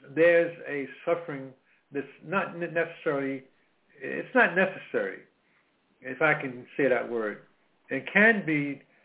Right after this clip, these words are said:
uh, mitigated by opening up your heart, opening up your consciousness from a heart level as opposed to from an ego le-, level, and understanding that, uh, this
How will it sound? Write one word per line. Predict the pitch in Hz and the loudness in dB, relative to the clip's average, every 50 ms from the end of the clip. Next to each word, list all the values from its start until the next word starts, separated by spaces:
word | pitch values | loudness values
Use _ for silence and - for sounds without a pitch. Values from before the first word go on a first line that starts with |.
| _ _ - | _ _ -8
uh, | 131 131 131 127 123 - 123 120 101 101 | -4 -4 -2 -4 -4 -8 -12 -18 -10 -2
mitigated | 147 165 175 180 - 143 139 135 131 131 131 131 - _ _ _ _ _ _ _ _ 131 120 110 | 2 4 4 4 4 4 2 4 4 2 0 -2 -6 _ _ _ _ _ _ _ _ -16 -8 -2
by | 135 151 160 160 160 156 151 147 143 143 139 - - - _ _ _ _ _ _ _ _ - - | 2 4 6 6 6 6 4 4 2 0 -2 -4 -10 -16 _ _ _ _ _ _ _ _ 2 4
opening | 170 180 180 175 160 160 160 | 4 4 4 2 -2 -2 -2
up | 160 156 147 | -2 -2 -2
your | 151 139 139 139 - | -4 -4 -4 -4 -4
heart, | 160 165 175 185 190 190 - - _ _ _ _ _ _ _ _ _ _ _ _ _ _ - | -2 -2 0 -2 -2 -4 -8 -16 _ _ _ _ _ _ _ _ _ _ _ _ _ _ 0
opening | 151 156 160 156 156 160 | 0 2 0 0 0 0
up | 160 160 151 143 | 0 0 0 -2
your | 139 131 | -6 -6
consciousness | 127 - 135 151 165 160 - 175 170 - 175 175 175 175 - - - _ _ _ _ _ _ _ _ _ _ _ - | -4 -4 -4 -4 -4 -4 -6 -10 -12 -10 -8 -8 -8 -8 -10 -18 -20 _ _ _ _ _ _ _ _ _ _ _ -4
from | - 160 151 143 143 | -2 0 0 0 -2
a | 139 - | -4 -4
heart | - - 147 156 160 160 151 151 | -2 0 2 4 4 2 2 2
level | 160 160 156 170 147 143 | 0 2 2 0 -2 -2
as | 131 - 131 | -4 -6 -8
opposed | - - - 143 143 147 139 143 - | -8 -2 0 2 2 2 0 -4 -10
to | - 135 127 - | -12 -12 -12 -6
from | - 135 131 131 127 127 127 - _ _ - - _ | -2 -2 -2 -2 -4 -8 -12 -16 _ _ -20 -14 _
an | 117 120 120 - 143 | -8 -8 -6 -4 -2
ego | 147 156 156 160 160 156 | 0 2 4 6 6 6
le-, | 151 151 151 151 151 - 131 | 4 2 0 -2 -4 -6 -4
level, | 139 147 147 143 160 170 180 185 - _ _ _ _ _ _ _ _ _ _ _ _ _ - | -2 -2 -2 -2 -4 -6 -6 -10 -16 _ _ _ _ _ _ _ _ _ _ _ _ _ -8
and | 151 147 | -4 -2
understanding | 160 165 165 170 160 - - - 180 185 185 180 175 175 165 151 | 0 0 0 -2 -4 -4 -2 2 4 4 4 4 0 -2 -2 0
that, | 160 156 147 147 147 - - 143 | 2 2 2 0 -4 -8 -6 -2
uh, | 139 139 143 139 139 131 131 - - - - - 123 123 | 0 0 2 0 0 -2 -6 -14 -20 -20 -20 -20 -6 -2
this | 175 226 | -2 -2